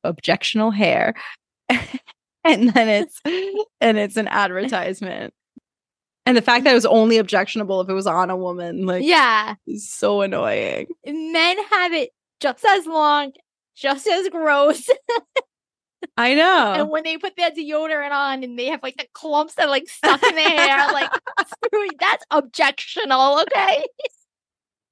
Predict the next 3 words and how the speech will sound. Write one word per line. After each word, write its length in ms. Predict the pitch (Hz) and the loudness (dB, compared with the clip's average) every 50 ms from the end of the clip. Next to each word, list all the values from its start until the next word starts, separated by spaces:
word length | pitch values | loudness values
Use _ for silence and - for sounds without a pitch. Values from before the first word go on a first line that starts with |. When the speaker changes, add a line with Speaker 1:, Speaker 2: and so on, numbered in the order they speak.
| _ _ _ _ _ | _ _ _ _ _
Speaker 2:
<laughs> 60 | 440 466 480 440 _ _ _ _ _ _ _ _ _ - 494 - - _ _ - 381 _ _ _ _ _ _ _ | -20 -20 -20 -20 _ _ _ _ _ _ _ _ _ -10 -8 -8 -8 _ _ -20 -20 _ _ _ _ _ _ _
How 240 | - - - 466 440 | -2 0 2 2 2
rude. 640 | 359 240 254 285 285 294 285 269 262 254 226 285 269 | 2 0 0 0 2 2 2 2 0 0 0 0 -2